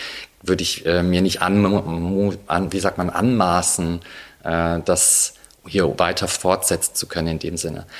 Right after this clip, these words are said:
Aber, ähm, wo ich halt so ein Schwerpunkte sehe und wo ich auch glaube, dass das die Aufgabe von solchen Häusern ist, ist schon, dass wir auch große zeitgenössische Arbeiten zeigen sollen. Also wir sind ein Haus, eines der größten mit den großen Bühnen. Wir sind kein,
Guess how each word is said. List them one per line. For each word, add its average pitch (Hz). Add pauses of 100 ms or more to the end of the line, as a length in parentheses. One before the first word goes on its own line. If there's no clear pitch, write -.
(160)
Aber, 92
ähm, 87 (420)
wo 90
ich 98
halt 95
so 98
ein 90 (200)
Schwerpunkte 95
sehe 110
und 98
wo 92
ich 87
auch - (280)
glaube, 95
dass 90
das -
die -
Aufgabe 104
von 101
solchen 92
Häusern 95
ist, 120
ist 90
schon, 113 (260)
dass -
wir 98
auch - (120)
große 104
zeitgenössische 92
Arbeiten 92
zeigen 135
sollen. 139
Also 85
wir 90
sind 101
ein 113
Haus, 117
eines 92
der 90
größten -
mit 95
den 101
großen 98
Bühnen. 107
Wir -
sind 87
kein, 90